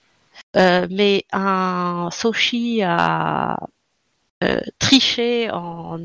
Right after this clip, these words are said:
essayant de, de, de booster, euh, magiquement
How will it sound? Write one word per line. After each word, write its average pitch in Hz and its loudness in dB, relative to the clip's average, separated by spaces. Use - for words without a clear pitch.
essayant 185 -2
de, 160 0
de, 165 2
de 165 0
booster, 214 2
euh, 170 -2
magiquement 202 0